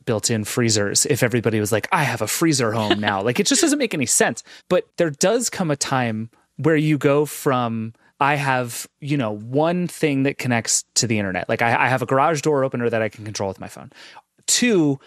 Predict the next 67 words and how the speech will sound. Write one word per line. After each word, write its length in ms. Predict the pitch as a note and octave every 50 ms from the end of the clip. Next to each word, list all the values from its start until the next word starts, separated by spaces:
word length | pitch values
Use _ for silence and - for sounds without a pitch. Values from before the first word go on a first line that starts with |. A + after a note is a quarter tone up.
| - _ _ -
I 200 | D#3+ D#3 D#3 E3+
have 320 | D3 D3 D3 E3 D3+ C3+
a 80 | D3 C3+
home 400 | A#2+ A#2+ C#3 D#3 D#3+ D#3 D3+ C#3+
that 200 | C#3 C#3+ C#3+ -
can 180 | - B2+ A#2
sort 220 | A2 - - A#2 A2+
of 180 | A2 G#2 A2+
be 260 | - D3 D3 D3+ D3+ C#3+
more 400 | C3+ C3+ C3+ C3 C3 C3 B2+ A#2+
than 280 | A2+ B2 A#2+ A2+ A2+
the 100 | G#2+ A2
sum 280 | - - - B2+ A#2 A2+
of 140 | A2 G2 G#2+
its 160 | G#2+ - -
parts 600 | - - - A#2+ G2+ F#2+ - - - - - - _ - - _ -
and 200 | D3+ B2+ B2 -
put 160 | D3 D3 -
some 180 | - - B2
of 60 | A#2+ A2
this 100 | A2+ -
stuff 160 | - A2+ -
together, 300 | - G2+ G#2+ G2 G2+ G#2
like 180 | - B2+ -
you're 80 | - A#2+
talking 260 | G#2+ A2+ A2+ - A#2
about. 180 | A2+ G#2+ G#2 -
And 120 | - D3+ D3+
I 60 | D3
feel 160 | - G#3 A3+
like 200 | A3 F3+ C#3 -
the 140 | - C#3+ - _ _ _ _ -
key 300 | - - - G#3 A3+ B3
question 360 | A3+ - F#3+ E3+ - - D#3+ C#3
for 140 | - C#3+
a 60 | B2+ A2+
lot 220 | A2+ A2+ A#2 B2
of 100 | B2+ -
people 440 | - - A#2 - A#2 G#2 G2+ G#2 - _ - - _ -
is 340 | B2 A#2 G#2+ - - - - _ -
kind 160 | - - B2
of 80 | A#2 G#2+
where 460 | A#2 G#2+ G#2+ A#2+ A#2 A#2 B2+ C3 C3
that 340 | A#2 A#2+ A2+ A#2 A#2+ - C#3+
moment 460 | B2 A#2 A2 A2 G#2+ G#2 G#2 G#2 G#2 _ _ _
happens 600 | - - - A2+ G2+ - - - - - - - - -
and 140 | B2+ A#2+
where 120 | A2+ B2+ B2+
you 140 | C3+ C#3+ C#3+
go 200 | C#3 C3+ C3 A#2+
from, 260 | - - B2 A#2 A2
like, 320 | A2 G#2 G2+ F#2+ - - _ - - - - - -
like, 140 | D3+ C#3+ -
it, 180 | G3 A#3 A3+
my 220 | G#3 G3 G#3 G#3+ A#3
own 100 | B3 A3+
experience 400 | G3 - - F#3+ E3+ D3+ C3 -
is 80 | B2+
actually 240 | C3 C3 - - C3+
a 40 | A#2
good 140 | G#2 B2+ A2+
example 320 | A2 - A#2+ A2 - G#2+
of 60 | G#2+
this, 160 | - - - -
right? 160 | B2 A#2+ -
I 160 | C3 C3+ D#3
have 420 | D3+ D3 D3+ C#3 C3 B2 B2 -